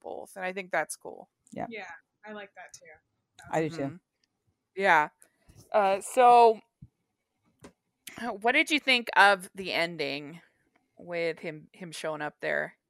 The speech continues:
Speaker 1: at the, to be your date for the, and him, him, he's gonna finish up his P H D,
Speaker 2: Mm-hmm,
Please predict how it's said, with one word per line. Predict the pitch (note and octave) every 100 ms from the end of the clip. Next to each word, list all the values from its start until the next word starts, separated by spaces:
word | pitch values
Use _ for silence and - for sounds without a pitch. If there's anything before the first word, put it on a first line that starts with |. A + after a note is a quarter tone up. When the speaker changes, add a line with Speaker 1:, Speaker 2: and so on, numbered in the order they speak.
| -
Speaker 1:
at | E3 -
the, | D#3 D3+ -
to | G3+
be | D#3+
your | D3+
date | D#3+ D3+ -
for | -
the, | D#3 D3 - _ _ _ - - _ -
and | F#3
him, | F3+ G3 F3+ E3+ -
him, | F#3+ F#3+ F3+ -
he's | E3+ D#3
gonna | D#3+
finish | - F#3 F3+
up | F#3 -
his | E3
P | - E3
H | E3 -
D, | A3 G#3 G#3+ G#3
Speaker 2:
Mm-hmm, | G#3+